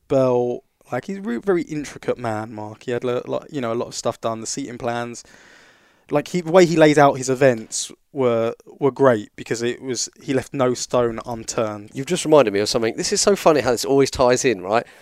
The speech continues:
Speaker 2: I went with Mark to York Hall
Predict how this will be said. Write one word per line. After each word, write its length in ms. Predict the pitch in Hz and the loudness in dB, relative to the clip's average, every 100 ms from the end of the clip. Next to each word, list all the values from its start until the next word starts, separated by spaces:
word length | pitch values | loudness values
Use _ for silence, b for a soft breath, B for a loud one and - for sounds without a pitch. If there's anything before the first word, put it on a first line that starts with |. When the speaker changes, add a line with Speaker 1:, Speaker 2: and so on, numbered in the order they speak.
| b b 165 | b b 2
Speaker 2:
I 140 | 190 | 2
went 380 | 156 185 220 - | 6 6 6 2
with 300 | 147 160 - | 2 2 2
Mark 380 | 113 92 107 - | 2 2 0 -2
to 120 | 135 | -2
York 300 | 131 160 131 | 2 0 2
Hall 380 | - 190 90 | 4 4 2